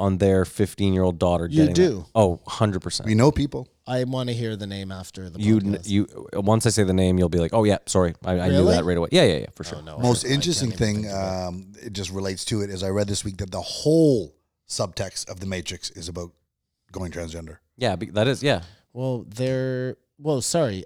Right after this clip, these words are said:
Speaker 2: of the first Matrix
Speaker 1: The whole
Speaker 2: movie?
Speaker 3: First
Speaker 1: Matrix
Speaker 3: Matrix, the
Speaker 1: series,
Speaker 3: whole
Speaker 1: the whole
Speaker 3: Matrix is
Speaker 1: series
Speaker 3: about
Speaker 1: is about,
Speaker 3: transitioning.
Speaker 1: well, because they transitioned.
Speaker 3: Th-,
Speaker 1: Right
Speaker 3: well,
Speaker 1: after?
Speaker 3: eh, well, th-, and they, they've been asked, but that's the biggest proof in the pudding. At the very end, it goes, "Systems failure," and the camera goes into it,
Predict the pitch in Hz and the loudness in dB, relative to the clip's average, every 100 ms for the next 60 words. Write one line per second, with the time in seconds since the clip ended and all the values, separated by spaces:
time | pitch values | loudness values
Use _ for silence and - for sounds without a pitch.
0 | - 127 107 120 - 139 147 - 135 160 | -4 -4 -2 -6 -2 -2 -2 -6 -4 -4
1 | 160 175 113 - 127 139 143 - 165 139 | -2 -2 0 6 8 8 8 6 4 2
2 | 117 127 117 156 170 175 - 151 135 160 | 4 6 8 8 8 6 6 6 8 6
3 | 135 135 139 143 120 120 104 110 110 110 | 6 6 8 8 6 4 4 4 8 8
4 | 113 104 104 98 110 110 123 92 110 113 | 6 0 -4 0 2 4 2 4 4 4
5 | 120 104 87 90 - 104 101 - _ _ | 4 4 4 0 0 -2 -4 -14 _ _
6 | - 101 101 92 90 95 117 139 - - | -2 4 6 6 4 2 0 -2 -4 -6
7 | 151 151 - - _ - - 127 117 113 | -6 -6 -18 -20 _ -20 -4 -2 2 0
8 | 110 101 107 107 123 104 104 95 107 113 | 0 0 0 2 0 0 -6 -8 -2 -2
9 | 107 110 101 120 107 - 117 101 92 117 | 0 -6 -2 0 0 -2 -2 -2 2 2
10 | 104 104 104 98 131 160 139 123 131 117 | 2 -2 -2 2 2 2 2 0 0 0
11 | 110 - 123 - 113 113 - 104 107 123 | 0 -2 -6 -4 -6 -6 -6 -4 -2 -2
12 | 160 147 _ _ _ _ _ 104 104 - | -4 -6 _ _ _ _ _ -12 -10 -6
13 | 113 113 110 104 110 107 135 151 156 | -6 -4 -2 -2 -4 -4 -2 -2 -4